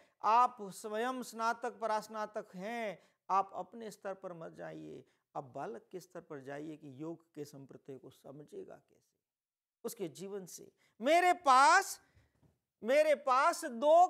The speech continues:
कंचे थे, मेरे पास दो कंचे थे, मेरे दोस्त ने मुझे तीन कंचे और दे दिए,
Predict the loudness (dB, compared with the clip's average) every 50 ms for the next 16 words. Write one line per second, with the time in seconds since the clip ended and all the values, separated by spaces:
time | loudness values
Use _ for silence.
0 | 4 2 2 2 0 -4 -4 0 0 0 0 0 -4 -6 -4 -4 -4 -2 -2 -4
1 | -4 -2 0 0 0 -2 -4 -8 _ _ _ _ _ _ _ _ _ _ _ _
2 | _ _ _ _ _ -10 -6 -4 -2 -2 -2 -2 -4 -4 -2 0 2 4 4 2
3 | 2 0 -4 -8 -6 2 4 4 4 4 4 0 0 0 -2 -4 -4 -4 -4 -4
4 | -6 -8 -8 -6 -4 -2 2 2 2 2 2 -2 -8 _ _ _ _ _ _ _
5 | _ _ _ _ _ _ _ _ _ _ _ _ _ _ _ _ _ _ _ _
6 | _ _ _ _ _ _ _ _ _ _ _ _ _ _ _ _ _ _ _ -2
7 | 2 4 6 8 8 8 8 6 4 4 4 2 -4 -8 -6 -4 0 0 2 2
8 | 0 -2 -8 _ _ _ _ _ _ _ _ _ _ _ _ _ _ _ _ _
9 | _ _ _ _ _ _ _ _ _ _ -10 -8 -6 -4 -4 -4 -4 -4 -6 _
10 | -10 -10 -10 -10 -12 -12 -14 -14 -16 -18 -20 -18 -14 -6 -4 -4 -2 0 0 0
11 | 0 0 0 -2